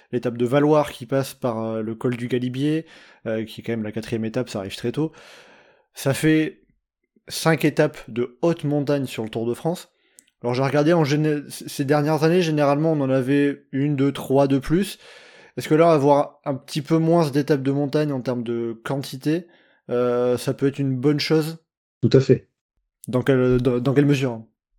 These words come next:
Speaker 2: Bah, dans la mesure où, euh, je pourrais te ressorti-, pour sortir des morceaux de tous les podcasts de présentation des
Speaker 1: <laughs>
Speaker 2: précédents tours, où je te dis, mais dans le Tour de France, systématiquement, les favoris, ça bouge dans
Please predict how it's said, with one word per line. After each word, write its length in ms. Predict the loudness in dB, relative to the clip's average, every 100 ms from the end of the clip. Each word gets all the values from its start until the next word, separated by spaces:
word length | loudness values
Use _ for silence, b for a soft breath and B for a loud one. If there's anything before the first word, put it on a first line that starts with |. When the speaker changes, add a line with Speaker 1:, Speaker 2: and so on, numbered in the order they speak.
| 2
Speaker 2:
Bah, 240 | 6 6
dans 240 | 8 8 8
la 120 | 8
mesure 440 | 8 8 8 6
où, 300 | 6 6 6
euh, 40 | 6
je 120 | 4
pourrais 200 | 2 4
te 80 | 4
ressorti-, 540 | 0 0 -6 _ -4
pour 240 | 2 2
sortir 460 | 2 -4 4 4 8
des 160 | 6 6
morceaux 420 | 4 4 2 4
de 100 | 4
tous 120 | 6
les 80 | 6
podcasts 420 | 6 4 4 4
de 40 |
présentation 480 | 2 2 2 2 2
des 100 | 4
Speaker 1:
<laughs> 80 | 4
Speaker 2:
précédents 340 | 4 2 0
tours, 220 | 6 8 10
où 80 |
je 80 | 8
te 60 | 8
dis, 200 | 8 6 B B 6
mais 80 | 8
dans 120 | 8
le 60 |
Tour 180 | 8 8
de 100 | 8
France, 240 | 8 6 4
systématiquement, 600 | 2 4 6 4 2 4
les 100 | 4
favoris, 440 | 6 6 6 4
ça 140 | 4 2
bouge 320 | 2 -2 2
dans 240 | 2 2